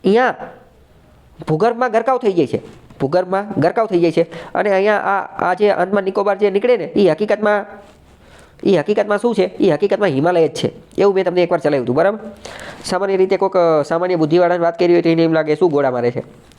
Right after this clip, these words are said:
પણ આ તો ભાઈ ઇતિહાસના પુ-, આ ભૂગોળના પુસ્તકોમાં લખેલું છે, એટલે આપણે માનવું પડે. તો હકીકતમાં જે અંદમાન નિકોબાર રહ્યું, એ આ શું છે? એ હિમાલય જ છે, એવું કહી શકાય ને.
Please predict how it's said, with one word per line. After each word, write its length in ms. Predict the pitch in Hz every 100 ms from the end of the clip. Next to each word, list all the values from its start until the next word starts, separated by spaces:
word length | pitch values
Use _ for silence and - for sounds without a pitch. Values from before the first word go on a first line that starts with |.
| - - - -
પણ 100 | 190
આ 100 | 185
તો 120 | 196
ભાઈ 340 | 190 185 180 -
ઇતિહાસના 380 | - 175 185 185
પુ-, 160 | 175 165
આ 320 | 147 135 127
ભૂગોળના 420 | - 147 175 175
પુસ્તકોમાં 460 | 165 165 170 165 165
લખેલું 320 | 185 196 135
છે, 220 | 131 -
એટલે 220 | - 151
આપણે 240 | 139 139 139
માનવું 260 | 151 151 117
પડે. 140 | 110 - - - - - -
તો 80 | 175
હકીકતમાં 440 | 127 202 220 220
જે 100 | 220
અંદમાન 280 | 220 208 226
નિકોબાર 320 | 214 226 220
રહ્યું, 160 | 220 220
એ 180 | 233 226
આ 140 | 220
શું 180 | 220 247
છે? 100 | 202 202 - - - - - - - - - - - - - -
એ 60 |
હિમાલય 500 | 214 156 208 240 254
જ 20 | 254
છે, 180 | -
એવું 320 | 196 - 185 208
કહી 100 | 220
શકાય 240 | 247 269
ને. 120 | 247